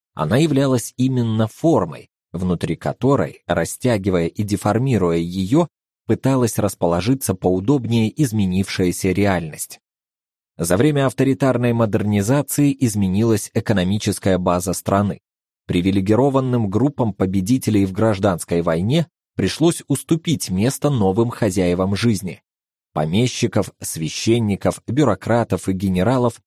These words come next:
потеснили собственники и директора новых промышленных предприятий,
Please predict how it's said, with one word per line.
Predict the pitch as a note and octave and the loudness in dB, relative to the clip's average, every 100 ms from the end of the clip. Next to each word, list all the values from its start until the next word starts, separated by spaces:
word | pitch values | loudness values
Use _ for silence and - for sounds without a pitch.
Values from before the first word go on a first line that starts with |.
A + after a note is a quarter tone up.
| _ _ | _ _
потеснили | C#3+ - A2+ - A#2+ G2 F2 | -4 0 -2 0 0 0 0
собственники | - C3+ C#3 - D3+ D3+ D3 - C#3+ - - | -2 -2 -4 -4 -2 0 0 0 -2 -4 -4
и | |
директора | D#3 C3+ G#2+ - E2 F#2+ | 0 0 0 -2 -2 0
новых | A#2 F2+ G#2 A#2+ | 0 0 0 -2
промышленных | - G#2+ F2+ E2 F#2 F2+ F2+ - | -2 -2 0 -4 -2 -2 -4 -4
предприятий, | F#2+ - B2+ C3+ C3 F2 - B1 | -6 -2 0 2 2 0 -8 -12